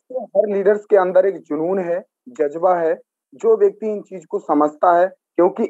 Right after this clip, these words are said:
यहाँ पे मोटिवेशन नहीं, यहाँ पे result चलता है। आप लोगों को पता है कि किस तरीके से यहाँ पे हर leader अपना result निकाल के और सामने वाले को परोसता है।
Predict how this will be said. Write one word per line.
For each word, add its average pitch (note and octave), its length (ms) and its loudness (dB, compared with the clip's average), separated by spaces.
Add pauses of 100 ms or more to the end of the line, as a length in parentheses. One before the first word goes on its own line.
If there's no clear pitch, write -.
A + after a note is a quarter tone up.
यहाँ D3+ 240 0
पे F#3+ 240 2 (580)
मोटिवेशन F#3 680 -2
नहीं, E3+ 200 -4
यहाँ E3+ 140 -4
पे F3+ 120 -4 (100)
result C#3+ 320 -4
चलता B2 340 -6
है। C#3 60 2
आप C3 180 0
लोगों B2 200 -4
को C3+ 120 -8
पता A2+ 340 -12
है A2 100 -20 (680)
कि A#3+ 360 2 (100)
किस A#3+ 140 4
तरीके G3 420 4
से G3 120 0
यहाँ E3 160 2
पे F3+ 120 0
हर D#3 200 0
leader E3 260 2
अपना E3 260 0
result D3+ 440 -2
निकाल D3+ 340 -2
के D#3+ 180 -6
और - 360 -8
सामने D#3+ 380 0
वाले D3+ 220 2
को D3+ 160 -6
परोसता C#3+ 580 0
है। D#3 100 0